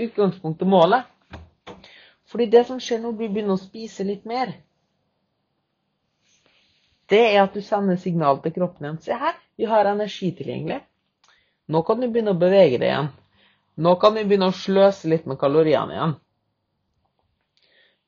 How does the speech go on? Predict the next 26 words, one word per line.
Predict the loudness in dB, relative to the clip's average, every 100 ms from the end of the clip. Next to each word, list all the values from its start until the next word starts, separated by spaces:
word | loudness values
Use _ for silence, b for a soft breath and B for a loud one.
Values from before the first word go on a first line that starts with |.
| _ _ _ -8
Eh, | -2 0 2 2 2 0 -4
nå | -4 2 2 6
går | 6 6
niten | 0 -2 -2 -2 -4 _ -14 -4
din | -2 -2
opp | 0 0
igjen, | 0 -2
for | 0
du | 0
har | 0
mer | -4
energi, | -8 -8 -6 -2 0
og | 0 -2
du |
yter | -2 -2 -2 -4 -4
mer | -2
på | -4 0
trening. | 0 0 -2 -8 -8
Hud-, | -8 -8 -8 -10
hudproduksjonen | -8 -6 -8 -8 -6 -6 -4 -2 -2
din | 0
går | 0 0
som | -2
vanlig, | -2 0 0 0
mensen | 0 0 -2 -8 -4
går | -2